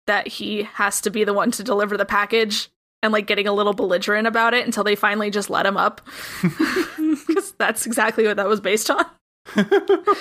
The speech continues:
Speaker 2: that kind of scenario. Exactly
Speaker 1: Yeah.
Speaker 2: that scenario.
Speaker 1: Yeah, exactly that
Speaker 2: <laughs>
Speaker 1: scenario. So they just, like, wave him down the hall, like, just to,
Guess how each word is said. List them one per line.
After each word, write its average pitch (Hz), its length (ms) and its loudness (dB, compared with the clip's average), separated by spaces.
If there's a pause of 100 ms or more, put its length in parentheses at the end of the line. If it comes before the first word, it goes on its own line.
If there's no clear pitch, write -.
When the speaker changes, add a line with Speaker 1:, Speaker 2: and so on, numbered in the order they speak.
(260)
Speaker 2:
that 349 220 4
kind 240 160 4
of 220 80 2
scenario. 175 460 0
Exactly 214 440 4
Speaker 1:
Yeah. 330 140 4
Speaker 2:
that 185 160 -2
scenario. 165 500 0
Speaker 1:
Yeah, 349 140 2
exactly 339 420 2
that 302 200 2
Speaker 2:
<laughs> - 0 -
Speaker 1:
scenario. 240 540 0
So 262 220 0
they 277 160 2
just, 277 200 -2
like, 262 180 0
wave 233 220 2
him 240 160 -2
down 226 240 0
the 208 80 -2
hall, 214 280 0
like, 208 200 -4
just 208 220 -6
to, 214 120 0